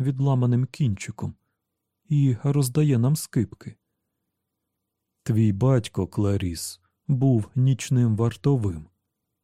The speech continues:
Твоя мати була прибиральницею. Успішна федеральна кар'єра.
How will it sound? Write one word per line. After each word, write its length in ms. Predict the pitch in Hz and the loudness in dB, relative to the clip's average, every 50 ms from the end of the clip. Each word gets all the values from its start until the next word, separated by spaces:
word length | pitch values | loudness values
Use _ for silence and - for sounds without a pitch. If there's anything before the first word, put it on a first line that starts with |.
| _ _ _ _ _ - | _ _ _ _ _ -4
Твоя 320 | - 110 110 104 107 104 | 0 2 4 4 4 4
мати 540 | 107 117 127 127 120 107 - - 85 82 80 - | 4 4 4 2 2 0 -2 -6 -10 -10 -8 -6
була 420 | 104 110 131 131 127 120 117 110 | -2 0 2 2 2 2 2 0
прибиральницею. 1160 | 110 - - 127 113 113 131 135 143 147 131 110 95 90 87 82 - - - - 98 101 - - _ _ _ _ _ _ _ _ _ _ _ _ _ _ _ _ _ _ _ _ _ _ | 0 0 0 0 2 2 2 2 2 2 2 0 0 -4 -6 -10 -12 -12 -12 -12 -12 -12 -14 -20 _ _ _ _ _ _ _ _ _ _ _ _ _ _ _ _ _ _ _ _ _ _
Успішна 680 | - 110 107 - - - 143 135 120 - - 117 113 110 | -6 -6 -6 -4 0 2 2 2 2 0 0 0 2 2
федеральна 640 | 107 - 123 113 131 123 120 127 120 117 113 117 113 | 0 0 0 0 0 2 2 2 2 2 2 2 0
кар'єра. 760 | - - 135 139 135 147 135 139 113 95 87 - 85 - | 0 0 0 2 2 0 0 0 0 -2 -4 -8 -12 -14